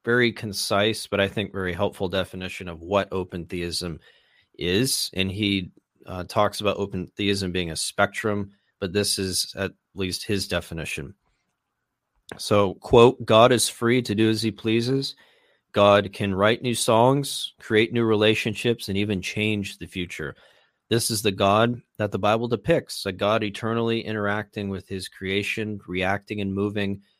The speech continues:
living and creating, planning and accomplishing all his goals. Open theism is the Christian doctrine that the future is not closed, but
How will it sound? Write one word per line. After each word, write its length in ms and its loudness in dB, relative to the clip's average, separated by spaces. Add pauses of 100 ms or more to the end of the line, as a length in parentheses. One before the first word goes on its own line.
(240)
living 300 2
and 120 0
creating, 540 0
planning 460 -2
and 80 -4
accomplishing 640 -8
all 240 -6
his 180 -14
goals. 520 -4 (640)
Open 340 4
theism 480 2
is 180 -2
the 100 -2
Christian 420 -2
doctrine 460 0
that 140 -2
the 80 -4
future 480 -2
is 200 -2
not 260 0
closed, 640 4
but 160 -4